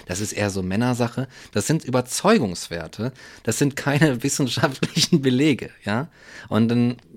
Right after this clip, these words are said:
kommt aber sowas zustande. Das, die Sache ist,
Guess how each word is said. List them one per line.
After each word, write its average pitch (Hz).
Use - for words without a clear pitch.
kommt 143
aber 127
sowas 131
zustande. 135
Das, -
die -
Sache 123
ist, 147